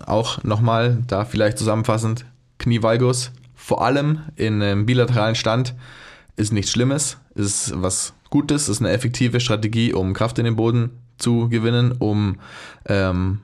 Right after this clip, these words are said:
Last zu bewegen, um mit Kräften umzugehen. Und da müssen quasi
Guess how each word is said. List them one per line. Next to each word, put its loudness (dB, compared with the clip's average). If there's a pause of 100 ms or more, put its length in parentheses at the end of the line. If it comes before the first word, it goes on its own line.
Last 0
zu 0
bewegen, 4
um 0
mit -4
Kräften -2
umzugehen. 0
Und -2
da 2
müssen 0
quasi 0